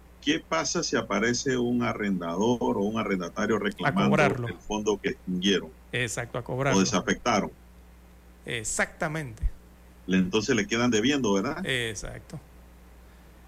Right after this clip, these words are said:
Speaker 2: Y, y lo
Speaker 1: ¿Para cobrar
Speaker 2: depositó
Speaker 1: cuándo?
Speaker 2: constante y sonante, ¿ah? Porque uno de los que tienen inmuebles, don Juan de Dios, y alquilan,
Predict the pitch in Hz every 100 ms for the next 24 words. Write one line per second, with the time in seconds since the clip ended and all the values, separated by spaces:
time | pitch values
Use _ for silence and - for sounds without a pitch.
0 | - - 143 139 147 147 135 139 127 -
1 | 127 - 190 208 - 214 226 240 160 160
2 | 208 135 143 185 139 127 127 147 175 165
3 | 135 120 127 110 165 190 185 180 190 185
4 | 185 180 170 170 175 185 180 180 185 185
5 | 175 135 165